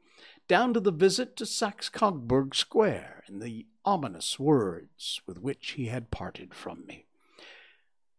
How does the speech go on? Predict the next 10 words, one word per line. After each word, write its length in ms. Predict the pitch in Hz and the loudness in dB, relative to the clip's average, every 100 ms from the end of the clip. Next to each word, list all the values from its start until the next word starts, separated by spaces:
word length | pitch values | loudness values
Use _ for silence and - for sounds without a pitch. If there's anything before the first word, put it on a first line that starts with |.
| _ _ - | _ _ 0
Was 180 | 277 226 | 0 0
this 260 | 262 233 - | 0 0 0
nocturnal 680 | 196 - - 190 156 147 | -2 -2 -4 0 4 4
expedition, 720 | 131 - - 117 110 98 208 220 | 2 0 -6 -4 -4 -4 -4 -2
and 180 | 190 - _ _ _ | -4 -8 _ _ _
why 520 | 302 220 208 214 233 | -16 -4 2 4 4
should 240 | 220 254 | 2 4
I 100 | 233 | 4
go 320 | 175 165 151 - | 4 2 2 0
armed? 600 | 233 226 180 95 - - | -2 0 0 -2 -14 -20